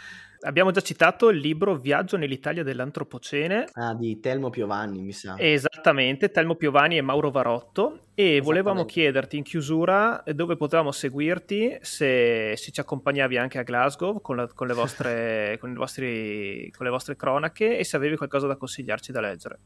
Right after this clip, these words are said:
Speaker 2: Allora, consigliarvi da leggere un'infinità di libri, difatti anche qua, quante ore abbiamo?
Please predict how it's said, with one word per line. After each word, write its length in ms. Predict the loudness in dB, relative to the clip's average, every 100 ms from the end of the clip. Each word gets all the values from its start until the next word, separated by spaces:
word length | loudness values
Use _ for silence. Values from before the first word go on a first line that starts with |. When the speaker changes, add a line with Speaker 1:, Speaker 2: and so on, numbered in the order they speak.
| _ _ _ _
Speaker 2:
Allora, 240 | 0 0 -2
consigliarvi 300 | -4 0 2
da 60 |
leggere 280 | 0 0 -2
un'infinità 640 | -2 -4 -6 -6 -6 -4
di 160 | -4 -4
libri, 260 | -4 -4 -4
difatti 300 | -4 -6 -4
anche 160 | -4
qua, 120 | -4
quante 300 | -2 -4 0
ore 120 | 0 0
abbiamo? 480 | 0 -2 -2 -6